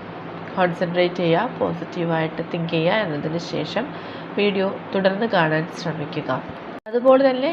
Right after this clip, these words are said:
ഈ ഒരു വീഡിയോ നിങ്ങൾ പൂർണ്ണമായും കാണാനായിട്ട് ശ്രമിക്കുക. ഓക്കെ, let's start.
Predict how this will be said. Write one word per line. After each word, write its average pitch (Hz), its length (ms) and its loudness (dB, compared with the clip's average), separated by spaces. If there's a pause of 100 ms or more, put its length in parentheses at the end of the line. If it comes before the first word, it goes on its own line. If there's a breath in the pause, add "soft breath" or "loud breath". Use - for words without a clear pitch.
ഈ 254 100 2
ഒരു 214 160 -2
വീഡിയോ 190 320 0
നിങ്ങൾ 180 200 2 (280)
പൂർണ്ണമായും 190 840 2 (220)
കാണാനായിട്ട് 160 680 2 (1040 loud breath)
ശ്രമിക്കുക. 156 540 2 (720)
ഓക്കെ, 180 200 0 (1000)
let's - 300 -4
start. 208 500 0